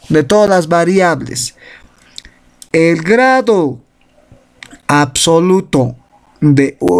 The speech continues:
de este monomio es signos iguales, es suma. Cinco más dos, siete. Siete más cuatro,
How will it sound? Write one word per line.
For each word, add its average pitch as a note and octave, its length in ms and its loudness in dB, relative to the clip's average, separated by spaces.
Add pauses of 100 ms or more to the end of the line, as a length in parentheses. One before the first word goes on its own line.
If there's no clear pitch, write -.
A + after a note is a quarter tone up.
de D#3+ 280 0
este G3 360 -2
monomio E3 600 0
es A#3+ 380 -2 (380)
signos A3+ 540 0
iguales, G#3+ 520 0
es A3+ 160 0
suma. A3+ 560 -2 (240)
Cinco B3 640 0
más F#3 320 -2
dos, E3 320 0
siete. G3 640 0
Siete F3 460 0
más E3 260 -2
cuatro, F3+ 680 -2